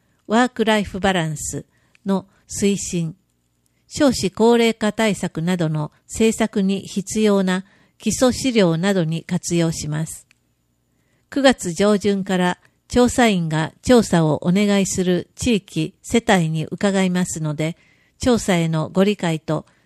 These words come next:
ご回答をお願いします。問い合わせ、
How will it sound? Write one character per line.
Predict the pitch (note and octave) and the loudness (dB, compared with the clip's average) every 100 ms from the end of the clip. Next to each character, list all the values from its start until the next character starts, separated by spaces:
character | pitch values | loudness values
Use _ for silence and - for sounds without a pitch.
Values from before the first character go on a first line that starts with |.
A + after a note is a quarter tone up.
| _ - | _ -6
ご | F3+ | -2
回 | A3+ A3 | 0 0
答 | G#3+ G3+ G3 | 0 0 2
を | G3 - | 0 -2
お | F#3 | -4
願 | F3 E3+ E3+ | -2 0 -2
い | |
し | - D3 | -4 -8
ま | D#3+ | -8
す。 | D#3+ - _ _ _ _ _ _ _ _ _ _ | -8 -14 _ _ _ _ _ _ _ _ _ _
問 | - A#3 | 0 2
い | A#3 | 4
合 | G#3+ | 2
わ | G#3 | 0
せ、 | - F#3 F3 | -2 -4 -4